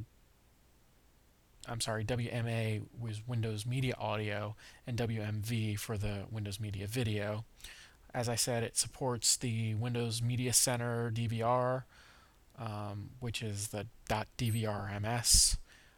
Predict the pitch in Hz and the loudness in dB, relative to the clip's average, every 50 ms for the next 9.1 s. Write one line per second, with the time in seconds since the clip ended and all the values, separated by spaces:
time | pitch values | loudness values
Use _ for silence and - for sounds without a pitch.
0 | - - - 120 107 107 104 104 104 104 - - 113 117 - - - - 127 113 | -20 -14 -10 -8 -6 -6 -4 -4 -6 -6 -6 -8 -4 4 6 6 6 6 4 -2
1 | 101 - - 110 117 120 123 123 - - 120 110 110 110 113 110 107 - 113 104 | -2 -2 -2 0 0 0 0 -2 0 0 0 2 2 0 -2 -2 -2 -2 -2 0
2 | 104 107 110 107 - - - 113 113 110 107 107 107 110 107 - - - - - | 0 0 0 0 0 0 0 -2 -2 -2 -2 0 -2 -2 -4 -8 -16 -20 -20 -20
3 | - - - - - 123 113 - - - 107 - - 120 113 110 110 101 101 - | -20 -20 -18 -10 -6 -4 -2 0 0 0 -2 -4 -4 -4 -2 -2 -2 -2 0 2
4 | - - - - - - - 127 127 123 117 - - 123 - - - - - - | 2 2 0 -4 -14 -8 -4 -2 -2 0 0 0 0 -2 -4 -4 -8 -8 -4 -2
5 | 151 143 143 143 147 143 139 139 139 135 - - - - - - - - - - | -2 0 0 2 4 4 4 2 0 -2 -8 -16 -20 -20 -20 -20 -20 -20 -20 -20
6 | - - - - - _ - - - - - 127 123 139 135 135 131 131 131 131 | -20 -20 -20 -20 -20 _ -10 -10 -10 -10 -8 -4 -2 0 0 2 2 2 2 2
7 | 131 127 131 131 - - - - - - - - - - - - - - - - | 2 2 -2 -4 -10 -16 -20 -20 -20 -20 -20 -20 -20 -20 -20 -20 -20 -20 -20 -20
8 | - - - - - - - _ - - - - 135 120 - - - - - 117 | -20 -20 -20 -20 -20 -20 -14 _ -12 -12 -8 -8 -6 -6 -6 -6 -6 -8 -8 -6
9 | - | -6